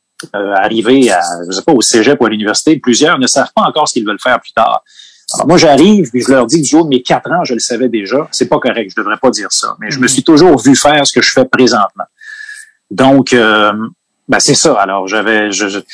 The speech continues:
Speaker 1: moi, je te dirais, quand j'étais en Abitibi, euh, je faisais de la radio, j'y étais bien. Et mon but ultime, c'était de faire de la télévision, euh, de, d'apprendre des choses aux gens,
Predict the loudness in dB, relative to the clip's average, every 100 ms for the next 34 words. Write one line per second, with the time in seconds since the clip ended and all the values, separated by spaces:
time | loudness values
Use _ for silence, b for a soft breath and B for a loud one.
0 | B B -4 0 0 0 0 2 2 2
1 | 2 4 6 4 2 0 0 2 4 4
2 | 2 -4 -6 -4 -2 -2 -2 0 0 2
3 | 0 0 2 2 2 0 -2 0 -2 -2
4 | -2 0 0 -4 _ _ _ -10 -6 2
5 | 2 2 2 0 0 0 -2 -2 0 0
6 | 0 -2 -6 -4 0 0 0 -4 -2 -2
7 | -2 -8 -10 -6 -4 -2 -2 -2 2 0
8 | 2 2 4 4 4 2 4 2 2 -4
9 | -4 -8